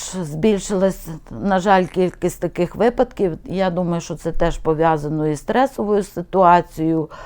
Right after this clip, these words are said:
Е, частіше всього це є судинні проблеми. Е, це є якісь, е, крововиливи або якісь, е, м, порушення кровопостачання, іш-, зони ішемії у внутрішньому вусі.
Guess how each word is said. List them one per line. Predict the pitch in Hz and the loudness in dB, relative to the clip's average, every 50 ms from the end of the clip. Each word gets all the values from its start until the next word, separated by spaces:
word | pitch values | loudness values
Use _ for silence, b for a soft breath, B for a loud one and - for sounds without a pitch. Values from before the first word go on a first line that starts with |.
| B B B B B B B B - | B B B B B B B B -2
Е, | - 143 156 151 160 | 2 4 4 4 4
частіше | 156 - 196 190 - 220 254 240 - 185 185 | 2 0 -2 -2 -2 -2 -2 -2 0 -2 -4
всього | 165 156 - 202 196 208 202 185 196 | -4 -2 0 2 4 4 4 2 0
це | 190 - 196 185 | 0 0 0 2
є | 185 185 180 | 2 2 0
судинні | - - 240 220 175 160 180 170 160 165 170 170 | 0 0 0 2 6 6 6 6 4 2 -2 -4
проблеми. | - - 180 190 170 170 190 190 190 190 190 190 190 196 196 - - - _ - B B B B B B B B B B - - | -4 -4 -4 -2 -2 -2 -2 -2 -2 -2 -4 -4 -6 -8 -12 -14 -18 -20 _ -20 B B B B B B B B B B -6 -4
Е, | 143 147 | -4 -4
це | 139 - - - 208 214 | -4 -2 0 0 2 2
є | 208 208 208 202 202 196 190 | 4 4 4 6 6 6 4
якісь, | 196 190 - 214 220 214 196 170 - - - 165 | 4 2 0 0 0 0 0 -2 -4 -8 -4 0
е, | 180 180 170 170 165 | 2 4 4 4 4
крововиливи | 160 - 220 202 196 175 180 185 175 170 214 226 240 226 208 190 170 - - 139 147 151 123 156 165 151 - - | 2 2 2 4 4 4 4 2 2 2 2 2 2 2 2 0 0 0 0 0 0 2 2 2 2 2 2 2
або | - 165 160 147 170 180 180 | 2 2 2 2 2 2 2
якісь, | 180 180 175 160 - - 208 214 208 175 - - - | 2 2 0 -2 -2 -2 0 0 0 0 -4 -8 -2
е, | 170 180 175 170 165 160 | 2 4 4 6 6 6
м, | 156 160 165 160 151 143 - B B B B B B B - | 4 4 0 -4 -4 -6 -8 B B B B B B B 2
порушення | - 214 220 226 240 233 233 - 214 185 190 185 175 175 170 | 4 6 6 6 6 4 2 0 0 0 2 2 2 2 2
кровопостачання, | 165 - 180 196 196 185 180 175 - - 175 - - - 180 170 - - 214 202 214 226 220 220 208 196 196 190 | 0 0 2 4 4 6 4 2 2 0 -4 -4 -2 -2 -2 -2 0 2 2 4 4 4 2 0 0 0 -2 -2
іш-, | - - 185 175 - - 170 139 160 | -2 -2 -2 -4 -4 -4 -4 -4 -2
зони | 151 165 196 196 190 185 175 165 | 2 6 6 6 6 4 2 0
ішемії | 170 175 160 - 143 147 165 196 202 240 254 247 240 220 B B B B B B B B | 0 -2 -4 -4 -4 -4 -2 0 2 2 4 4 4 2 B B B B B B B B
у | - - 196 196 180 170 160 | 0 2 4 4 4 4 4
внутрішньому | 151 190 214 233 233 233 202 175 151 - - 190 185 175 170 165 160 | 4 4 4 4 4 2 0 -4 -6 -6 -4 -2 -2 0 0 0 0
вусі. | 151 147 160 170 175 190 - - - 214 240 254 | 0 0 2 2 2 2 0 -2 0 0 0 0